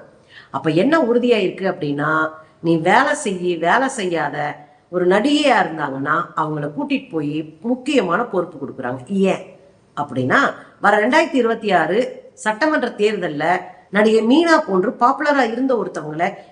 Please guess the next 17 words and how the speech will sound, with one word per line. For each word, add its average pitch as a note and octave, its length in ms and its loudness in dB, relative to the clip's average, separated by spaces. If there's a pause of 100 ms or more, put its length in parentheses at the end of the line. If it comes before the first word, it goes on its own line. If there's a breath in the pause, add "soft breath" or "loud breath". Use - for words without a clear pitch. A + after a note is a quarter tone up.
எளிமையா D4+ 460 4
கொண்டு G#3+ 180 -4
போய் A3+ 280 -4
மக்கள் G3 340 -4
மத்தியில F#3+ 280 -4
நின்னா F3+ 360 -2
கூட்டம் B3+ 400 -2
கூடும், D#3 520 -4 (360 loud breath)
அதன் A#3+ 260 4
மூலமா D4 360 2
நம்ம C4+ 180 0
ஓட்டு B3 380 2
வங்கிகளை G3+ 340 -4
உருவாக்கி G#3+ 380 -2
விடலாம் F3+ 320 -6
என்று E3+ 180 -8
நம்பிதான் D#3+ 680 -6